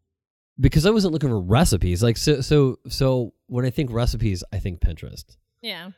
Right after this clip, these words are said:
Speaker 1: But when I think, like, I wanna understand this, this, th-, I guess the nuts and bolts of why this diet works,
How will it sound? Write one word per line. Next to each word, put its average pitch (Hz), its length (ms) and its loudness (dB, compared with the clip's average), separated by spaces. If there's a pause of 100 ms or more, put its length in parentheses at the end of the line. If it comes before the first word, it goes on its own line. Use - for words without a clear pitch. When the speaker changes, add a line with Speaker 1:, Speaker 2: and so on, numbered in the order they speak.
(140)
Speaker 1:
But 127 120 2
when 131 140 4
I 123 60 6
think, 135 320 0
like, 95 360 -2 (480)
I 110 100 4
wanna 120 240 6
understand 104 880 0
this, 101 540 -2 (340)
this, 101 540 -2 (760)
th-, 131 320 -4
I 143 100 -2
guess 147 180 0
the 127 100 2
nuts 107 380 4
and 98 160 4
bolts 98 300 4
of 95 320 -2
why 95 320 -2
this 95 220 -4
diet 85 380 -2
works, 95 720 -2